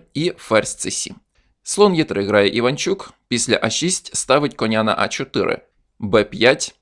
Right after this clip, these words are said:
вилка, кінь Б шість. Чорні відійшли турою, розмін на С вісім, і Василь Михайлович чіпляється за пішака Б п'ять, ходом А два, А чотири. Чорні контратакують пішака Є чотири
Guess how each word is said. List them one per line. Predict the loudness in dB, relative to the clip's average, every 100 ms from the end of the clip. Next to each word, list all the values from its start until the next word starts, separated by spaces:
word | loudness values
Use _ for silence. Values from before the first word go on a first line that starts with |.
| -10
вилка, | 0 2 2 -2
кінь | -4 -4 -2
Б | -2
шість. | -4 -10 -14 _ _ _ -4
Чорні | 4 4 4
відійшли | -2 -4 -4 -4 -4
турою, | 0 2 2 2 -2 _
розмін | 4 4 4 2 0
на | 0 0
С | -4
вісім, | -2 -2 -2 -4 -8 -20 _
і | 0
Василь | 2 2 2
Михайлович | 0 2 4 4 4 0 -4 -4
чіпляється | -6 -2 2 4 2 0 -6
за | -6
пішака | -6 -6 -2 0
Б | 0
п'ять, | -2 0 0 -2 -18 _
ходом | -2 2 4 4 4
А | 2
два, | 6 4 4
А |
чотири. | -2 -6 -4 -4 -4 -10 _ _ _
Чорні | 4 4 4 -2
контратакують | 0 2 0 0 0 -2 0 -2 -2
пішака | -8 -6 -4 -2
Є | -2 0 -2
чотири | -4 -8 -8 -4 -2